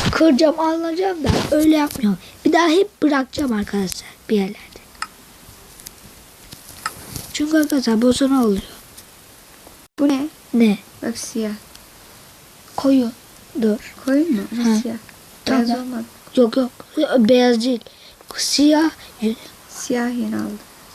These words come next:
Speaker 1: Kim? Arkadaşlar, e, şimdi biz, e, bir de ara, bir gün sizler için, e, çekiliş de yapacağız ama,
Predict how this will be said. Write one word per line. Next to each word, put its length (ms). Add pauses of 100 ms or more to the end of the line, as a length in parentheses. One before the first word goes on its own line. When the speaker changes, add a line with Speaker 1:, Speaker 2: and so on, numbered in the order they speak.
(100)
Speaker 1:
Kim? 240 (3000)
Arkadaşlar, 720 (1000)
e, 340 (380)
şimdi 460
biz, 320 (420)
e, 300
bir 100
de 120
ara, 260 (120)
bir 280
gün 200 (380)
sizler 640
için, 420 (360)
e, 360 (260)
çekiliş 500
de 60
yapacağız 460
ama, 280